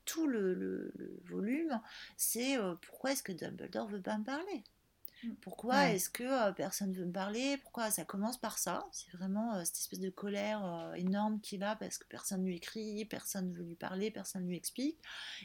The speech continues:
Speaker 1: Et, euh, et ça, c'est le motif principal quand même de, euh, du, de ce roman-là. Et, et même par rapport à la prophétie, ça tourne autour de ça, puisque Harry s'en veut terriblement de faire ses cauchemars. Euh,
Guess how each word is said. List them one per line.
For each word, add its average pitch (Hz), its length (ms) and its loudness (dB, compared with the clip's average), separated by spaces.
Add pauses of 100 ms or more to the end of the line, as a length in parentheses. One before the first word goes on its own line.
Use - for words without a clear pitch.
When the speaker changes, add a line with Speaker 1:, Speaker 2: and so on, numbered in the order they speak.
(120)
Speaker 1:
Et, 214 240 6
euh, 180 760 2 (120)
et - 40 -2
ça, 311 180 8
c'est 240 160 8
le 196 60 4
motif 196 400 0
principal 208 580 -2
quand 202 140 -6
même 190 220 0
de, 160 600 -8 (600)
euh, 53 60 -10 (240)
du, - 200 -10 (280)
de 180 100 -6
ce - 120 2
roman-là. 202 640 4 (460)
Et, 202 280 6 (120)
et 185 100 4
même 254 460 6
par 220 140 4
rapport 208 320 0
à 208 40 2
la 190 120 2
prophétie, 202 680 0
ça 175 220 4
tourne 202 240 0
autour 202 280 -2
de 233 100 -2
ça, 302 200 4
puisque 220 280 -2
Harry 202 300 0
s'en 190 200 0
veut 175 180 -6
terriblement 208 640 0
de 233 60 0
faire 214 180 -8
ses 190 160 -4
cauchemars. 247 800 -2
Euh, 190 320 4